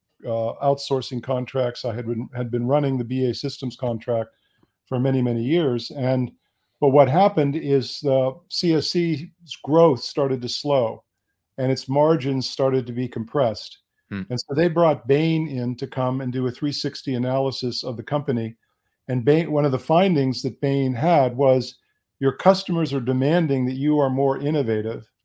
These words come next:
Speaker 1: And if you don't do that, you're not gonna get the growth you're looking for, and you're not gonna get the margin expansion." So they made a recommendation to establish an Office of Innovation.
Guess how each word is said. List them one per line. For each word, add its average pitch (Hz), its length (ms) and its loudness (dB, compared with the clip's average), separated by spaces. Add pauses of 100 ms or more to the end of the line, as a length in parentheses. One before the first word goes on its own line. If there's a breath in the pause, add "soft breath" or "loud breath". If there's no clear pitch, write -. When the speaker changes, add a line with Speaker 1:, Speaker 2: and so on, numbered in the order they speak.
(540)
Speaker 1:
And 139 580 0 (1120)
if 143 160 -4
you 170 120 2
don't 175 280 4
do 190 200 2
that, 143 260 4
you're 160 120 2
not 160 200 2
gonna 143 160 0
get 160 240 0
the 165 60 -4
growth 147 340 0
you're 143 100 0
looking 139 300 -2
for, 139 240 0
and 139 80 -2
you're 131 80 -2
not 139 160 0
gonna 143 140 -4
get 127 200 -4
the 135 60 -6
margin 160 360 0
expansion." 113 600 -6
So 127 180 -2
they 147 140 2
made 151 180 4
a 147 60 4
recommendation 135 720 0
to 131 100 -4
establish 147 580 0
an 127 80 -4
Office 131 340 -4
of 127 100 -6
Innovation. 127 600 -4